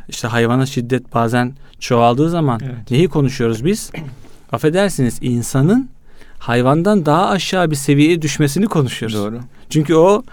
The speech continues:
Speaker 1: bırakın iletişim kurmayı, o seviyeyi o kadar düşürmüş ki kendisi insanlığına veda etmiş.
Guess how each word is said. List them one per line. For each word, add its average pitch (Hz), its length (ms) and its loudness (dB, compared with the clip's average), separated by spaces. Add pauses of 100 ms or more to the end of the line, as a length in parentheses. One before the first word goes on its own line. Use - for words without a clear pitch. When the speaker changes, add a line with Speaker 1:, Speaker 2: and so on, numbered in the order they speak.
(360)
Speaker 1:
bırakın 190 300 4
iletişim 170 460 0
kurmayı, 170 480 0 (640)
o 175 160 4
seviyeyi 202 460 4
o 156 80 4
kadar 180 340 4
düşürmüş 175 420 -2
ki 226 100 -8
kendisi 160 640 -2 (180)
insanlığına 170 640 4
veda 226 260 6
etmiş. 247 380 -4